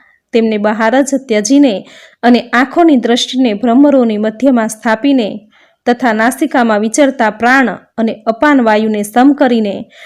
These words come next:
જેણે ઇન્દ્રિયો, મન અને બુદ્ધિને જીત્યા છે, એવો જે મોક્ષપરાયણ મુનિ ઈચ્છા, ભય અને ક્રોધ વિનાનો થઈ ગયો છે, તે સદા મુક્ત જ છે. મારો ભક્ત મને સર્વ યજ્ઞો અને તપોનો ભોગનાર,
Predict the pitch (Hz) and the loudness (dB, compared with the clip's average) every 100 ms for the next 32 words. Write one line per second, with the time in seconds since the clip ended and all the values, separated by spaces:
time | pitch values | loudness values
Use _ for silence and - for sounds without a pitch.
0 | - _ 269 240 233 233 285 302 302 294 | -20 _ 2 2 2 2 4 4 4 4
1 | 240 220 277 254 - - 214 202 226 233 | 2 2 2 2 -2 -6 -4 -2 -4 0
2 | 277 233 202 240 240 294 294 - 233 214 | 0 0 -2 -4 0 0 0 0 -2 -2
3 | - _ _ _ - 233 220 226 226 226 | -14 _ _ _ 0 0 0 0 0 0
4 | 254 - 285 220 202 208 208 208 226 269 | -2 -2 -2 0 0 0 0 0 2 2
5 | 240 196 - - - _ 254 285 - 320 | 2 -4 -14 -20 -20 _ -4 -4 0 0
6 | 247 196 254 294 - 214 214 208 240 285 | 0 2 2 2 0 -4 -4 0 2 2
7 | 269 233 214 202 208 208 247 254 294 277 | 4 0 0 -2 -4 -2 -2 2 2 2
8 | 277 233 208 208 208 226 220 240 208 208 | 0 -4 -4 -6 -6 -4 -2 -2 -2 -6
9 | - 277 269 - 202 196 233 _ _ _ | -2 -4 -2 -6 -6 -6 -12 _ _ _
10 | - - - - 226 226 220 262 285 - | -20 -20 -10 -2 2 2 2 0 -2 0
11 | 285 208 - - 220 220 214 262 277 302 | 0 0 -6 -4 -2 -2 -2 0 2 4
12 | 254 214 214 220 226 262 285 - 226 208 | 2 2 -2 -2 0 0 0 -2 -8 -6
13 | 208 233 277 247 220 233 208 208 233 247 | -4 -2 0 0 -2 -4 -4 -2 0 0
14 | 196 | -2